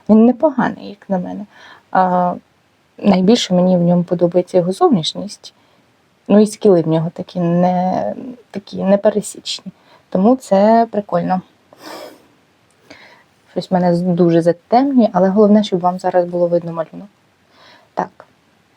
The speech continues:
Е, всіма любимий Чосо, до вашої уваги. Цей малюнок, до речі, дуже сподобався моєму татові, який в аніме навіть,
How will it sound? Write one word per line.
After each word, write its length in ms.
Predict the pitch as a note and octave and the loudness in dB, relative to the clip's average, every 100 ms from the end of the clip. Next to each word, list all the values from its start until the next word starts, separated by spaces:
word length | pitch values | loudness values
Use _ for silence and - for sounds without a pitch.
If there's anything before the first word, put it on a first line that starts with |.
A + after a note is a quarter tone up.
| _ _ - - _ | _ _ -20 -20 _
Е, 420 | A#3+ A3 G#3+ G#3 G3+ | -2 2 2 2 -2
всіма 640 | - - - B3+ C4 D4 | -10 -14 -6 2 4 4
любимий 440 | C#4+ B3 C4+ C4 A3+ | 4 4 6 4 0
Чосо, 540 | - C#4+ D#4 - - - _ _ _ - | -2 2 2 0 -12 -14 _ _ _ -2
до 160 | E3+ | 0
вашої 400 | E3+ F#3+ - F#3+ | 2 -2 -4 -6
уваги. 400 | - F3 F3 F3 G3+ _ _ _ _ _ _ _ _ _ _ _ _ G3+ | -4 -4 -2 -4 -10 _ _ _ _ _ _ _ _ _ _ _ _ -12
Цей 220 | - G3 G3+ | 0 2 4
малюнок, 400 | F#3 G3+ B3 G#3 | 4 4 4 4
до 120 | F#3 | 2
речі, 480 | F#3 G3+ - F#3 F#3 - | 0 -2 -2 -2 -2 -6
дуже 500 | F3+ F#3+ F#3+ G3+ B3 | -4 0 2 2 0
сподобався 640 | - G3 G#3 A3 A3 G#3 | 2 2 4 4 2 -2
моєму 360 | F#3 F#3 G3 F#3 | 0 0 0 0
татові, 500 | D#3 F3 E3+ E3+ F#3+ _ | -2 -4 -6 -10 -10 _
який 380 | F3+ E3+ F3+ - - | -8 -4 -4 -6 -6
в 180 | E3+ - | -6 -4
аніме 500 | E3+ F3+ G3 A3 A3+ - | -2 2 4 2 -2 -4
навіть, 240 | F3+ E3+ | -2 0